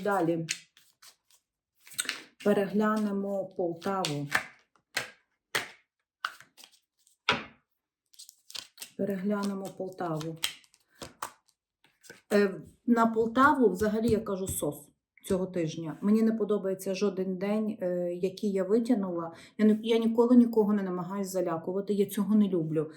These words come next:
Я вам говорю лише для того, щоб ви тримали себе у безпеці, а не для того, е, щоб вас залякати. Дивіться, тут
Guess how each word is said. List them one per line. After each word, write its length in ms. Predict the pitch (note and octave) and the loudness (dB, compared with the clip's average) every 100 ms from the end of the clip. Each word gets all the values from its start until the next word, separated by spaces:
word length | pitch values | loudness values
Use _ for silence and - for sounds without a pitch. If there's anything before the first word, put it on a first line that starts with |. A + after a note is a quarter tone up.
| - - | -20 -4
Я 140 | G#3 G#3+ | 2 2
вам 180 | A3+ | 2
говорю 340 | A3 G#3+ G#3+ G#3 | 0 2 4 4
лише 260 | G3+ - | 0 -4
для 120 | G3+ G3+ | -2 -2
того, 260 | A3+ A#3 | 0 2
щоб 180 | B3+ G#3 | 2 0
ви 60 | G#3 | -4
тримали 400 | G#3 G#3 G3+ F#3+ | -2 0 0 0
себе 340 | F#3 F3+ F#3 - | -4 -4 -2 -2
у 40 | |
безпеці, 640 | F#3+ F#3 - G3 F#3+ B3 A#3+ | -2 -4 -4 -4 -2 -2 0
а 100 | G#3 | 0
не 120 | G#3 | 0
для 140 | G3+ | 0
того, 480 | G3+ A#3 A#3 A#3+ A3+ A3 | 0 2 4 2 2 -2
е, 420 | G#3 G3+ G3 G3 | -2 -2 -6 -8
щоб 280 | - - F#3 | -4 -2 0
вас 400 | F#3 G3 G#3+ F#3 | 0 0 -2 -2
залякати. 540 | G3 F#3+ G3 F3+ E3+ | -2 -2 -2 -4 -4
Дивіться, 400 | E3+ F#3 G3 - | -6 -4 -4 -6
тут 160 | - | -6